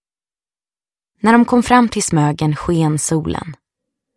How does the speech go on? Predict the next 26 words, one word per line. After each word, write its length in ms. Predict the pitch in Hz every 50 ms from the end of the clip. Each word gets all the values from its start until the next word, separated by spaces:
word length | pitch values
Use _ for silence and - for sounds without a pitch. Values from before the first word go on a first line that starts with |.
| _ _ _ _
Stella 440 | - - - 180 170 160 160 165 165
spanade 500 | - - - 165 165 170 170 160 165 107
ut 340 | - 165 165 156 151 - -
över 140 | 160 160 160
de 160 | 165 165 160
rosa 380 | 156 160 156 156 - - - -
klipporna 520 | - - 165 - _ - - 156 156 156
från 180 | - - 165 156
Smögenbron. 840 | - - 170 160 151 147 160 151 147 147 151 151 151 160 170 170 - _ _ _ _ _ _ _ _ _ _ _ _ _ _ _ _ _ _
Hon 120 | - 175 -
älskade 580 | - 196 185 170 151 143 - - - 170 170 170
den 140 | 160 156 151
här 220 | 151 143 151 - -
ön. 320 | 165 160 - - 175 165 - _ _ _ _ _ _ _ _ _ _ _ _ _ _ _ _ _ _ _ _
Den 160 | - 196 208
var 80 | 202 196
liten 560 | 214 226 208 180 - _ - 175 185 190 185
och 80 | 208
det 60 | 190 175
var 100 | 175 175
trångt 460 | - - - 170 175 180 170 - -
mellan 240 | 180 175 170 170 160
husen 480 | 156 151 151 147 - - 170 175 202
och 120 | - 156 -
på 80 | 160
bryggan. 560 | 160 160 165 160 165 160 - - - 170 151